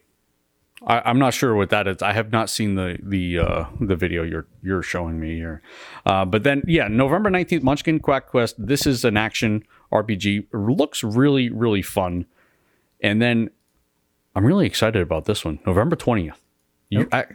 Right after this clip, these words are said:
Speaker 1: I think you've played it. Children of Morta.
Speaker 2: Yeah. Yeah, I'm
Speaker 1: Tell
Speaker 2: playing that on, uh, P C.
Speaker 1: And you like it?
Speaker 2: Fantastic.
Speaker 1: Oh.
Speaker 2: Play it. It tells us, it tells the story of a family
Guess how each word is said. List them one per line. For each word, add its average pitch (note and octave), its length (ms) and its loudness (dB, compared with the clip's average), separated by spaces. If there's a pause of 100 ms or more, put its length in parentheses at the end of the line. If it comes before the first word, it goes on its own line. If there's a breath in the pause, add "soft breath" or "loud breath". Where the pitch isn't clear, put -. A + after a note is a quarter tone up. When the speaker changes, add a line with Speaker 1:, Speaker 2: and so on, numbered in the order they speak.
Speaker 1:
I A2 100 0
think G#3 240 -2
you've G2 320 2
played E2 220 -2
it. - 100 -16 (840)
Children D#3+ 420 2
of G2+ 160 0
Morta. G2+ 300 2 (720 soft breath)
Speaker 2:
Yeah. G3 1500 0 (400 loud breath)
Yeah, F3+ 520 2
I'm D#3 60 4
Speaker 1:
Tell C#3 140 2
Speaker 2:
playing G3 160 0
that G3 140 2
on, F3 300 0
uh, D#3+ 200 2
P F3+ 160 -2
C. D#3+ 280 -2 (180)
Speaker 1:
And A#2 160 2
you A2+ 80 4
like G#2+ 240 2
it? A3 200 0 (920 loud breath)
Speaker 2:
Fantastic. D#3+ 680 -2 (180)
Speaker 1:
Oh. - 80 -2
Speaker 2:
Play G3+ 340 4
it. - 180 -4
It D#3 280 0
tells F#3 360 0
us, - 280 2
it D#3 160 0
tells F#3 260 2
the E3 80 -2
story F3+ 400 2
of D3+ 360 2
a C#3 220 0
family E3 560 -2